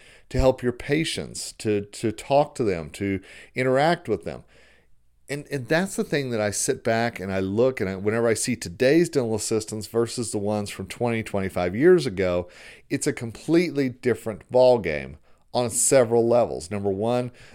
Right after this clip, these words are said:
so many more technology options now than there were then, which again, dental assistants have to have a very firm grasp of.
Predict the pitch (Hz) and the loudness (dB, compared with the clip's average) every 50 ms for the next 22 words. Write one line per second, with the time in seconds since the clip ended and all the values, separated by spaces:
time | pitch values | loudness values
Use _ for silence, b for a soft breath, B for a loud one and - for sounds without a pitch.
0 | B B _ - - - - 147 151 151 156 160 151 139 123 123 120 117 - - | B B _ -8 -4 0 4 4 6 6 4 2 0 -2 0 -2 -2 -2 -2 -4
1 | 127 - 98 107 113 117 120 131 139 127 107 98 92 80 73 76 76 - - - | -6 -6 -6 -4 -2 0 2 4 4 2 2 0 -2 -2 -2 -2 -4 -6 -10 -12
2 | 71 69 71 - 80 67 58 67 87 95 - - 95 87 90 90 85 82 80 76 | -12 -14 -12 -12 -12 -10 -10 -10 -12 -12 -10 -8 -6 -4 -2 -2 -2 -2 -4 -4
3 | 76 73 71 67 64 76 107 120 b b b b b b - 113 110 - 120 104 | -4 -6 -6 -8 -8 -10 -14 -16 b b b b b b -2 -2 -2 -2 -2 -4
4 | 98 107 101 98 101 104 101 - _ _ _ - - - 101 95 95 92 92 - | -2 -2 -2 -2 -4 -6 -10 -16 _ _ _ -10 -6 -4 -4 -2 -4 -4 -4 -4
5 | - 98 - - - 87 - 101 90 85 - 90 87 87 82 80 78 85 95 95 | -4 -4 -4 -6 -8 -10 -8 -8 -8 -8 -8 -8 -8 -8 -10 -10 -6 -4 -2 -2
6 | 101 101 98 - - 95 95 90 90 92 82 90 85 85 87 90 - - - 78 | -2 -2 -4 -6 -6 -8 -6 -6 -8 -8 -6 -4 -2 -2 -2 -4 -6 -6 -6 -4
7 | 73 82 95 | -4 -4 -6